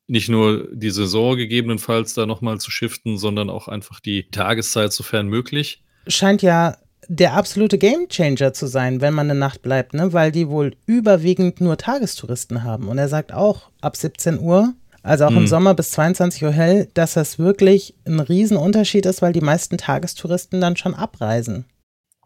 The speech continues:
Speaker 1: Ja, genau. Also ich glaube, es lohnt sich reinzuhören, weil die beiden aus ihr Motto zu leben scheinen, dieses Reisen, Reisen, also bewusst reisen, sich Gedanken machen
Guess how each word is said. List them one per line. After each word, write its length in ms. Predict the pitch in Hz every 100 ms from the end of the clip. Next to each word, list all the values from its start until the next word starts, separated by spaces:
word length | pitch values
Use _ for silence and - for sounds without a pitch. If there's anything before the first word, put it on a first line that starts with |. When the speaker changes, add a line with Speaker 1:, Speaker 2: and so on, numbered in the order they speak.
| _
Speaker 1:
Ja, 300 | 113 87 82 -
genau. 280 | 113 95
Also 200 | - 117
ich 80 | 120
glaube, 240 | - 127 127
es 180 | -
lohnt 320 | 110 110 170 190
sich 380 | 185 180 -
reinzuhören, 1000 | 107 113 165 - 151 123 139 151 156 131
weil 380 | 110 113 117 113 _ - - - _ -
die 100 | 117
beiden 460 | 110 110 113 113
aus 580 | 110 120 - - - - _ -
ihr 140 | 110
Motto 460 | 101 117 123 127 107
zu 160 | - 110
leben 340 | 104 117 123
scheinen, 680 | 113 - 104 110 113 110 107 - _ _ _ _ _
dieses 560 | 113 101 104 - - _ -
Reisen, 520 | 101 104 120 117 120
Reisen, 420 | 95 104 117 110
also 220 | 104 101
bewusst 520 | 98 95 113 160 - 98
reisen, 440 | 104 113 110 110
sich 180 | 107 -
Gedanken 560 | 113 101 107 110 110
machen 480 | 104 107 - 107 107